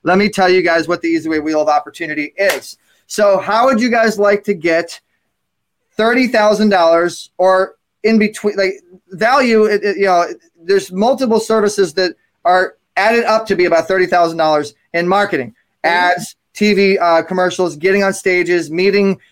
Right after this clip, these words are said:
Speaker 1: special people on the, on the Wall of Fame, consulting sessions, getting interviews on our show, multiple ways to get out there, get more visibility.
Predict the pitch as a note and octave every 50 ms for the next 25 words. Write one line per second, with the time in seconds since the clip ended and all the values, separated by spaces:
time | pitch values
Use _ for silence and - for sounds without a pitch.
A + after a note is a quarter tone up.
0 | _ _ - - G#3 G#3 G#3 - G3 G3 G3+ G3+ F#3+ G3 F#3 F#3 F#3+ F#3+ F3 E3+
1 | F3 F#3 F#3 F3+ F3 F3 F3 F3 F3 - F#3 F3+ F3 F3 F3 F3 F3+ - - D#3+
2 | D#3 - G3 G3 F#3+ - G3 F#3 - - E3+ - - - F#3 F#3 F3+ D3+ B2+ F3
3 | F#3 G3+ G#3 G#3+ G#3 G3+ F3+ G3 G3 F3+ F#3+ F#3+ F#3+ F#3+ F#3 - - F#3+ F3+ F3+
4 | F3+ F3+ - - _ _ _ _ - - E3+ F#3 G#3+ A#3+ A3+ B3 B3 A3 A3 G3
5 | G3 G3 F#3+ F#3 - - F3 E3+ F3+ F3+ E3 E3 F3 E3+ E3+ F#3 F3 E3+ E3 D#3+
6 | D#3+ E3+ E3 D#3+ D#3 D3 E3 D3+ C3+ D3+ - D#3+ D#3+ D#3 D3+ D#3 D3+ C#3+ -